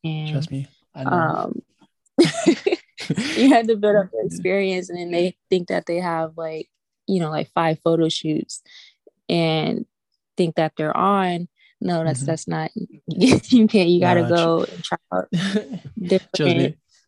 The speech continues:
Speaker 1: <laughs> different
Speaker 2: They be like,
Speaker 1: photographers.
Speaker 2: they be like, girls, I be, um,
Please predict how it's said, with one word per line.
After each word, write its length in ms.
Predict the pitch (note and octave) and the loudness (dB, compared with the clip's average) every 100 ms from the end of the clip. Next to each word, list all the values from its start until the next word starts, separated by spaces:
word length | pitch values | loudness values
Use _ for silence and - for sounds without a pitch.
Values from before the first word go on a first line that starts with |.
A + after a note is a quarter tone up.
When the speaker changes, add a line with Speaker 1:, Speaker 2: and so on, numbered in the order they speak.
| - | -6
Speaker 1:
<laughs> 0 | A3+ - A#4 - - - _ | -4 -4 -6 -12 -20 -20 _
different 400 | C#4+ A#3+ A#3 C4 - E4 - - D#4+ - A3 A#3 | 4 6 4 4 2 2 0 -4 -6 -4 2 4
Speaker 2:
They 100 | E3+ | 4
be 200 | F#3+ G3+ | 6 6
like, 0 | |
Speaker 1:
photographers. 560 | G3+ F#3+ F3+ E3+ E3+ - _ _ _ _ _ _ | 6 4 4 0 -4 -8 _ _ _ _ _ _
Speaker 2:
they 80 | D3 | -4
be 80 | F3+ | -2
like, 220 | F3+ D3 | -2 -2
girls, 320 | C#3+ D#3+ D#3+ | -2 -2 -2
I 80 | C#3+ | -2
be, 180 | C#3 C3 | -4 -6
um, 520 | C3+ C3+ C3 C3 C3 | -6 -6 -6 -8 -10